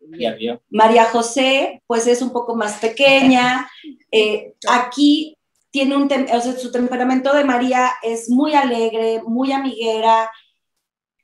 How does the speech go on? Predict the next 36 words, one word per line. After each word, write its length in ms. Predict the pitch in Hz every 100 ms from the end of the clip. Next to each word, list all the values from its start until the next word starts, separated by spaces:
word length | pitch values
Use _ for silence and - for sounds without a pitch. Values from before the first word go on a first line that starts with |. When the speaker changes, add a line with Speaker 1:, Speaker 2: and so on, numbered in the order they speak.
| _
Speaker 2:
hace 460 | 294 294 - 311 302
como 300 | 285 254 233
arraigo 440 | 226 240 247 240
emocional 800 | 247 220 208 226 226 233 226 226
muy 300 | 233 240 285 294 285
Speaker 1:
Muy 40 |
fácil. 440 | 269 262 254 247 226
Speaker 2:
fácilmente, 800 | 220 220 220 220 220 220 226 - - _ _
entonces, 840 | 214 220 220 233 233 247 254 254 -
pues, 200 | 233 220
el, 180 | 220 214
el 180 | 220 220
desprenderse 720 | 220 220 226 226 226 247 285
también 420 | 277 240 240 233
de 80 | 233
sus 200 | 233 -
amistades 760 | 208 202 190 - 214 220 220 -
que, 360 | 196 190 180 - - _ _ -
que 140 | 214
ella 160 | 220 226
dice 240 | 226 220
que, 240 | 214 208 -
pues, 140 | - 180
como 240 | 233 208
todos, 280 | 233 233 208
¿no? 140 | 208
Son 220 | 226 214 220
nuestra 340 | 226 226 202
vida, 300 | 202 208 214
son, 460 | 208 202 202 208 - - _ _
eh, 420 | 190 180 175 202 202 - _ _ _
Speaker 1:
Son 300 | - 151 160
más 200 | 175 180
Speaker 2:
muy, 60 | 165
Speaker 1:
importantes 540 | - 247 262 262 277
Speaker 2:
sí, 80 | 277